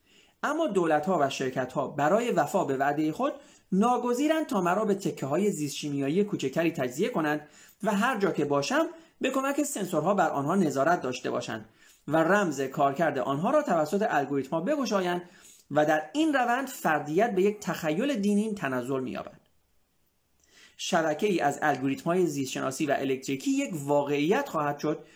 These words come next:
بدون مرزهای روشن و بدون یک محور فردی. افزایش نابرابری. تا اینجا ما در...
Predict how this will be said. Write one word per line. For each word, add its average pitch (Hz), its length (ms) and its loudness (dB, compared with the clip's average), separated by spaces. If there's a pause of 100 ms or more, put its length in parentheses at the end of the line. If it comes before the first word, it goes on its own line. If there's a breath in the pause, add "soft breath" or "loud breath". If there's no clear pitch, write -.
(340 loud breath)
بدون 285 320 0
مرزهای 175 560 0
روشن 139 440 -2
و 214 100 -2
بدون 160 320 -2
یک 220 240 -2
محور 135 400 -2
فردی. 117 720 -8 (4000)
افزایش 220 640 -2
نابرابری. 123 800 0 (3250 soft breath)
تا 277 140 2
اینجا 277 320 4
ما 302 200 4
در... 196 320 0